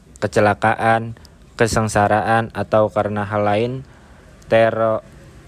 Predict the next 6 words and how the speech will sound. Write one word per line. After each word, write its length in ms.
terisolasi 1600
atau 400
terabaikan 720
oleh 240
manusia 560
lainnya 400